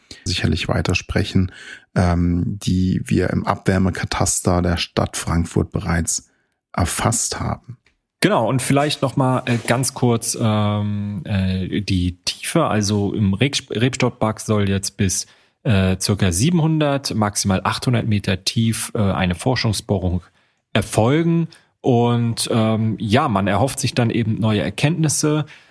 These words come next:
Speaker 2: äh, auch wie das Gestein, äh, sozusagen zusammengesetzt ist, das sogenannte rotliegend, äh, und wie sozusagen die hydraulischen und geothermischen Eigenschaften sind, wie Durchlässigkeit, Wärmeleitfähigkeit,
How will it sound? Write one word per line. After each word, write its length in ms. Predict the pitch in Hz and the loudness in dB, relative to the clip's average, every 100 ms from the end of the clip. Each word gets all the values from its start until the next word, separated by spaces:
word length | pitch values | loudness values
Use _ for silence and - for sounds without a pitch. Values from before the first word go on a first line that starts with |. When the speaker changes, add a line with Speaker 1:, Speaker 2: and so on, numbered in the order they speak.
| - | -6
Speaker 2:
äh, 300 | 117 110 107 | 0 0 2
auch 300 | - 127 - 120 | 0 -2 -2 -2
wie 140 | 135 135 | 2 2
das 200 | 127 - | 2 2
Gestein, 720 | 123 - 139 135 156 123 101 | 0 2 0 2 2 0 0
äh, 380 | 104 104 101 - _ _ - 95 | 0 2 0 -4 _ _ -14 -10
sozusagen 540 | 104 104 107 117 107 104 | -6 -2 0 0 0 0
zusammengesetzt 880 | 107 101 104 131 120 123 123 - - | 0 2 2 2 2 2 0 -4 0
ist, 380 | 139 170 - - - _ - | 0 0 -2 -8 -20 _ -2
das 180 | 110 - | 0 2
sogenannte 500 | 123 113 117 107 104 | 2 2 2 2 2
rotliegend, 960 | 87 131 180 110 101 101 127 160 - - | 4 2 2 2 2 2 2 2 0 0
äh, 300 | 113 113 113 | 2 2 0
und 500 | - 113 113 117 110 | 0 0 0 -2 0
wie 220 | 120 127 | 0 2
sozusagen 340 | 117 101 113 | 0 2 2
die 100 | 107 | 2
hydraulischen 640 | 107 104 95 113 143 127 120 | 0 2 0 0 0 0 0
und 160 | 110 95 | 0 2
geothermischen 720 | 123 120 - 113 110 101 - | 0 2 0 0 0 -2 0
Eigenschaften 760 | 101 135 139 120 117 - 107 | 0 2 0 0 -2 -2 0
sind, 280 | 107 110 104 | 2 0 0
wie 100 | 95 | -2
Durchlässigkeit, 1080 | 87 107 113 110 101 107 - - 98 95 - | 2 2 2 0 0 -2 -4 -2 0 0 0
Wärmeleitfähigkeit, 1300 | 101 117 107 98 95 - 95 90 - - 98 98 | 0 2 2 2 0 0 0 0 -2 -2 0 -2